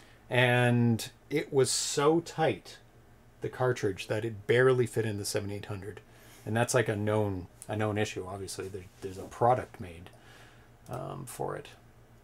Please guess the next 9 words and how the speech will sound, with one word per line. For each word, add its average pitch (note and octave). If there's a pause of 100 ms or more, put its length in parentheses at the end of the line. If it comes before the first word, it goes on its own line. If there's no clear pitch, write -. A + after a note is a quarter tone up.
(760)
Tight G#2+
cart G#2
fix. - (1160)
I G2
wouldn't C#3+
mind C3+ (180)
getting A2+
that, F2 (140)
actually. -